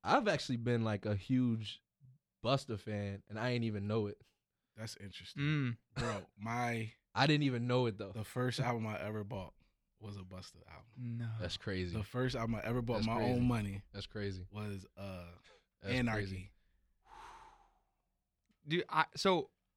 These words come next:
Speaker 3: what's so intriguing about Busta is that he's just mesmerizing to listen to. Like,
Speaker 1: Yes.
Speaker 2: So that's why he goes in the ca-, that same category
Speaker 1: Anime
Speaker 2: with them
Speaker 1: rappers. Yeah, yeah.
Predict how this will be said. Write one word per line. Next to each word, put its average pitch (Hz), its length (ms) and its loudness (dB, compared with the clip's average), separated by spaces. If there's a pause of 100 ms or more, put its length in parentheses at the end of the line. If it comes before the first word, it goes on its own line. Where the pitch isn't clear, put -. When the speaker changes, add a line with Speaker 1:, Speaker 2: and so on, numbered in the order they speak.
(120)
Speaker 3:
what's 165 280 4
so 214 340 6
intriguing 180 560 4
about 135 280 6
Busta 151 560 6
is 143 180 2
that 147 160 6 (100)
he's 160 240 2
just 185 220 2
mesmerizing 143 1300 4
to 127 100 -4
listen 143 320 2
to. 113 180 -2 (220)
Like, 135 200 8
Speaker 1:
Yes. 101 100 -4
Speaker 2:
So 160 280 8
that's 160 240 6
why 165 180 8
he 175 140 6
goes 165 320 8
in 170 120 8
the 165 140 10
ca-, - 340 4
that 156 160 4
same 170 200 4
category 170 720 6 (100)
Speaker 1:
Anime 131 200 6
Speaker 2:
with 131 80 6
them 202 320 10
Speaker 1:
rappers. 107 240 -8
Yeah, 110 120 6
yeah. 190 80 8